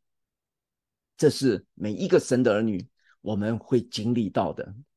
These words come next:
撒旦仇敌他不断的要来欺骗我们，要来攻击我们，常常叫我们看见我们的罪是那么的多，我们是那么的不配，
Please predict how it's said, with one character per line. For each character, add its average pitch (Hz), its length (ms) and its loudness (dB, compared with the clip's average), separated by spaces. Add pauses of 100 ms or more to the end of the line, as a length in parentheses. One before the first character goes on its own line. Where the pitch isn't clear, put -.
(280)
撒 156 240 0
旦 143 180 6
仇 131 280 0
敌 123 400 0 (180)
他 120 240 -2 (220)
不 147 100 -2
断 185 420 4
的 107 240 2 (120)
要 131 160 2
来 107 160 0
欺 - 340 0
骗 185 260 4
我 107 140 2
们， 104 340 -2 (100)
要 120 140 0
来 104 140 -4
攻 123 300 2
击 104 180 -6
我 95 160 -4
们， 80 320 -12 (220)
常 156 120 0
常 180 140 6
叫 190 140 8
我 170 120 8
们 151 200 2
看 165 260 0
见 135 340 2 (160)
我 135 140 2
们 143 100 2
的 156 140 0
罪 160 260 2
是 139 200 -4
那 185 260 -2
么 165 100 4
的 123 160 4
多， 123 400 2 (140)
我 170 100 6
们 170 140 6
是 180 140 -2
那 196 180 4
么 170 140 4
的 151 80 4
不 131 220 -2
配， 139 380 2